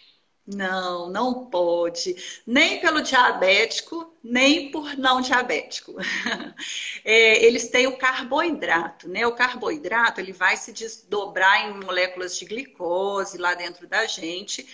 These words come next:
e aí vai aumentar, sim, tá? Mas isso também não é só pro diabético. Quem não tem diabetes também é interessante tomar cuidado,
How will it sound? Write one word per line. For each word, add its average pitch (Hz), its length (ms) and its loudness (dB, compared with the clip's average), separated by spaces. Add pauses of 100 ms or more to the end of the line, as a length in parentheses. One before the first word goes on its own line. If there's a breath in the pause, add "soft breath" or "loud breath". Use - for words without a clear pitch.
(300 soft breath)
e 349 120 2
aí 277 240 2
vai 190 560 2
aumentar, 226 600 0
sim, 185 420 -8 (160)
tá? 214 240 4
Mas 262 240 -2
isso - 240 -6
também 240 440 2
não 262 220 2
é 277 100 2
só 233 300 -4
pro 233 120 -10
diabético. 226 720 -4 (140)
Quem 208 180 -10
não 254 200 -4
tem - 180 -6
diabetes 180 520 0
também 240 260 -6
é - 20 -2
interessante 311 600 -2
tomar 294 240 2
cuidado, 311 600 -2